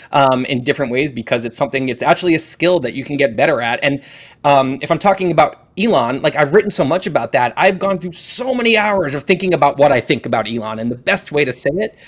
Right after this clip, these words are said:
and then I've gotten all this feedback on it. So it, it's, it's, it's something that if, you know, people can find ways to test, you know, their own ideas.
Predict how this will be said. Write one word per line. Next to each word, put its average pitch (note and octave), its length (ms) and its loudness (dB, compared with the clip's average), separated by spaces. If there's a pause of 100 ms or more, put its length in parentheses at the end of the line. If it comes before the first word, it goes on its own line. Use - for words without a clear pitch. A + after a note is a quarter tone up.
(240)
and G#3 120 2
then A#3 60 4
I've G#3+ 100 -2
gotten G#3+ 200 4
all G3+ 100 4
this - 180 -2
feedback D3+ 500 -4
on G2+ 160 -10
it. - 160 -18
So D#3+ 180 2
it, D#3+ 200 0
it's, F3 180 -2 (140)
it's, - 480 -10
it's D#3+ 180 -12
something A3 300 -2
that E3 100 4
if, C3 140 -6
you D#3+ 80 0
know, C3+ 100 4
people A3 240 -4
can D#3+ 140 -2
find D#3 340 -2
ways C#3+ 240 2
to A#2+ 100 -12
test, - 520 -6
you A#2+ 100 -6
know, A2 60 -2
their A#2+ 180 0
own B2+ 160 0
ideas. A2 560 -6